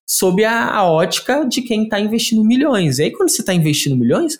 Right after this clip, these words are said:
realmente vale muito a pena. Vale a pena pra caraca. Mas, mas pro,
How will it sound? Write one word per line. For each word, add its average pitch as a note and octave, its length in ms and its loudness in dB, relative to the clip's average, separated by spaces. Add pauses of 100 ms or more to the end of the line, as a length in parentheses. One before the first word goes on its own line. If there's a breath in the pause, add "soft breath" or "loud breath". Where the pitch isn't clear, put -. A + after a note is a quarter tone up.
realmente D#4+ 360 2
vale D#4+ 200 2
muito D4+ 200 0
a E4 40 -2
pena. A#3+ 580 -2 (180)
Vale B3+ 120 -2
a A#3+ 40 -4
pena A3+ 200 -2
pra A#3 120 -6
caraca. A#3 680 -4 (360)
Mas, E3+ 460 2
mas F3 220 0
pro, F3+ 340 0